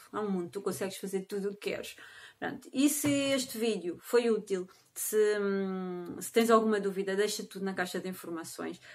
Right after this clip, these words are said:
Ah, e se gostas deste género de conteúdo, não te esqueças de subscrever o canal, deixar o teu like e um comentário para saber o que é que, o que é que achas ou se tens alguma dúvida.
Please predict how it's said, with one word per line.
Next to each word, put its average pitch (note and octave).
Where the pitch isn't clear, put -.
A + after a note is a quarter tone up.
Ah, F#3+
e A3
se A3
gostas G3
deste F#3+
género F3+
de F#3
conteúdo, F#3+
não A3
te G#3
esqueças G3
de A#3+
subscrever F3+
o E3+
canal, E3
deixar F3+
o F3+
teu F3+
like G#3+
e B3+
um G3
comentário E3
para F#3+
saber F3+
o F3+
que F3+
é E3+
que, E3+
o -
que F#3+
é -
que E3+
achas -
ou E3
se -
tens E3
alguma D#3+
dúvida. -